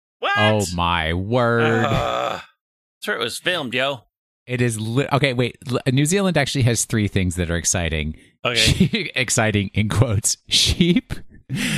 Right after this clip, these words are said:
Speaker 2: Lord of the Rings tourism, and the occasional earthquake. <laughs> And so they're really happy to get,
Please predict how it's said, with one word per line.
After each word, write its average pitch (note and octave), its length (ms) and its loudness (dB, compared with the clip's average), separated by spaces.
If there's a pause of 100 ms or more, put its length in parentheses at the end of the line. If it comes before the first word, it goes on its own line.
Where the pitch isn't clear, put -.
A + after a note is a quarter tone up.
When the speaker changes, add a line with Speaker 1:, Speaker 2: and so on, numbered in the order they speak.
(240)
Speaker 2:
Lord C3 260 2
of F3 80 0
the E3 80 2
Rings D3+ 260 2
tourism, E3 600 0 (580)
and C3 160 0
the B2 60 6
occasional E2+ 460 0
earthquake. D2 640 -2
<laughs> - 220 -20
And D#3+ 340 4
so G#3 760 0 (1300)
they're A3+ 160 0
really A3+ 320 0
happy G3+ 460 0
to G#3 120 2
get, A3 360 0